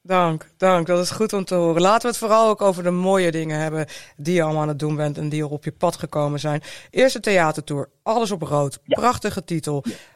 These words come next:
Speaker 1: Wat, eh, wat mogen we verwachten in de theaters?
Speaker 2: Ja, het is eigenlijk, ehm, een soort van verlengde van wat ik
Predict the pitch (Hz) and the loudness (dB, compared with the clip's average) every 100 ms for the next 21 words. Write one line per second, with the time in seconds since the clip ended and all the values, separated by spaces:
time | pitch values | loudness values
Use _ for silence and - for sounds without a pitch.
0 | _ 147 180 262 - 247 233 220 214 - | _ _ -2 -2 0 0 2 2 -2 -8
1 | - 220 233 240 214 185 202 247 - 202 | -12 -2 2 2 2 2 0 0 0 -2
2 | 185 175 160 151 143 - - _ _ _ | 2 2 2 0 -6 -8 -14 _ _ _
3 | _ _ _ - _ _ - - - 247 | _ _ _ -20 _ _ -2 -2 -2 -6
4 | 156 147 160 208 214 208 190 - - 151 | -8 -8 -2 -2 -2 -6 -8 -10 -4 2
5 | 151 143 143 139 139 135 135 - 127 131 | 4 4 4 -2 -10 -10 -10 -6 -4 -4
6 | 135 143 117 123 120 135 202 214 139 107 | 0 0 2 2 2 4 4 4 2 -2
7 | 123 120 117 123 120 110 | 0 0 2 0 0 -6